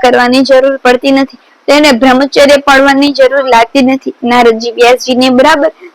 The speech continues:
સંભળાવી દીધું કે શ્રી કૃષ્ણ પ્રેમમાં તમે પાગલ બનશો તો જ તમને શાંતિ મળશે. આપે પ્રેમમાં પાગલ થઈ તમે શ્રી કૃષ્ણ કથાનું વર્ણન કર્યું નથી, તે હવે કરો. જીવ પાસે ઈશ્વર બધું કંઈ માંગતો નથી, ફક્ત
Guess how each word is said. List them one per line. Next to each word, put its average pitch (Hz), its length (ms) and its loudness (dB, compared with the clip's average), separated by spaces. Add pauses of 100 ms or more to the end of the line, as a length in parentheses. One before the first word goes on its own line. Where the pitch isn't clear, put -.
(100)
સંભળાવી 277 540 2
દીધું 294 300 -4
કે 269 120 -2
શ્રી 269 300 -6
કૃષ્ણ 285 380 -2
પ્રેમમાં 254 540 0
તમે 269 200 0
પાગલ 247 440 0
બનશો 285 320 0 (360)
તો 294 80 2 (120)
જ - 80 0
તમને 269 320 2
શાંતિ 247 420 0
મળશે. 247 440 0
આપે 233 240 0 (120)
પ્રેમમાં 240 480 0
પાગલ 247 360 2
થઈ 294 140 2 (420)
તમે 285 240 0
શ્રી 269 240 -8
કૃષ્ણ 294 400 -4
કથાનું 285 500 0
વર્ણન 269 320 0
કર્યું 269 380 0
નથી, 247 180 -10 (320)
તે 247 160 2
હવે 254 200 2 (100)
કરો. 240 180 0 (160)
જીવ 254 160 0 (100)
પાસે 240 300 -2
ઈશ્વર 285 360 -2
બધું 262 320 0
કંઈ 285 300 0
માંગતો 262 320 0
નથી, 294 320 -2
ફક્ત - 240 -6